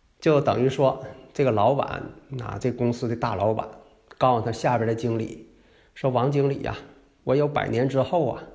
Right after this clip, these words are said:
我的资产呐，媳妇儿、儿子、车、钱呐，全都是你的了，你敢要吗？”你能说：“哎呀，太好了，谢主隆恩，哎呀，都给我了。”那你太没有心计了，这是老板试探你呢。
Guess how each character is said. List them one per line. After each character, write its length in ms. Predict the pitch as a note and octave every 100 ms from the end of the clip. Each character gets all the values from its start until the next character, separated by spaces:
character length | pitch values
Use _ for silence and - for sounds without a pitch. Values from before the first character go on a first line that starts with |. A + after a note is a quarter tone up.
| - - _
我 100 | -
的 120 | C3 C#3+
资 260 | D3 D3
产 200 | D3 D3 - A#2+
呐， 140 | - - - - _ _ _ _ _ _ _
媳 300 | - B2 B2
妇 80 | D3+
儿、 100 | A#2
儿 200 | A#2+ D3+
子、 100 | C#3+
车、 340 | - C3+ C3
钱 380 | - G#2 A2 C#3
呐， 160 | - -
全 200 | - E3
都 120 | F3
是 100 | D#3
你 100 | B2+
的 180 | - A2
了， 100 | G#2+ - - - _ _ _ -
你 120 | C3+
敢 200 | C#3 -
要 200 | A#2+ A2+
吗？” 160 | F#2+ G2+ - - _ _ _ _ _ _ -
你 80 |
能 140 | A#2+ C#3
说 140 | C#3 A#2+
：“哎 0 |
呀， 120 | A#2+
太 160 | - D3+
好 220 | - -
了， 100 | G#2+ -
谢 300 | - G#3 C3+
主 180 | - G#2+
隆 200 | B2+ C#3
恩， 280 | A#2 A2 -
哎 80 | B2+
呀， 140 | A#2 -
都 160 | C#3
给 160 | C3+ A2+
我 200 | A2+ -
了。” 120 | - - - - _ _ _ _ _ _ -
那 120 | D#3+
你 100 | C3
太 220 | A2+ F3+
没 80 | C#3
有 120 | C3
心 280 | G2+ A#2+ G2+
计 140 | G#2+ G#2
了， 140 | - - - _ _ _ _ -
这 160 | F3
是 100 | D#3
老 240 | B2+ A#2 E3
板 160 | A2
试 200 | - F3
探 240 | - A2 G2
你 60 |
呢。 160 | -